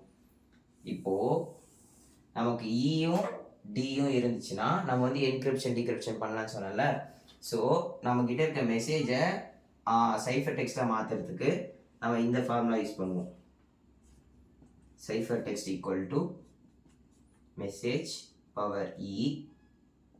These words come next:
mod n. ஓகேவா? இந்த n-ன்றது இந்த n. E-ன்றது நம்ம என்கிரிப்ஷனுக்கு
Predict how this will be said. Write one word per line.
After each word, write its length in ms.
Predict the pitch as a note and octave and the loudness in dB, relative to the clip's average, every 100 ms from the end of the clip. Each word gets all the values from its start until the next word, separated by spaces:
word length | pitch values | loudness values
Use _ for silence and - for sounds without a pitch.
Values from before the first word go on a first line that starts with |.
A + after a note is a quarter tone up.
| - - | -14 -6
mod 400 | F#2 - B2 - - - _ _ _ - _ - - - - | -2 0 0 -2 -8 -16 _ _ _ -20 _ -20 -20 -20 -12
n. 440 | F#2+ G2+ F#2 F2+ - - _ _ - - - | -4 -2 -2 -4 -10 -20 _ _ -20 -20 -16
ஓகேவா? 440 | - G2+ G#2+ G2+ | -4 0 2 2
இந்த 140 | G#2+ G#2+ | 0 0
n-ன்றது 680 | A2+ A#2 A#2 A2 C#3 A3 - - - G#2 | 0 2 0 0 0 -2 -6 -16 -16 -4
இந்த 160 | G#2 | 0
n. 440 | G2+ G2 G#2 F3 - - - - _ - | 2 0 0 -2 -4 -14 -20 -20 _ -4
E-ன்றது 760 | A#2 B2+ B2 A2 - - - - | 0 2 2 2 0 -2 -4 -6
நம்ம 260 | A2+ A2 G#2+ G#2 G2 | -2 0 0 0 0
என்கிரிப்ஷனுக்கு 920 | G2+ A#2 B2 B2+ - A#2+ G#2+ D3 F3+ | 0 0 2 0 0 -2 -2 -2 -2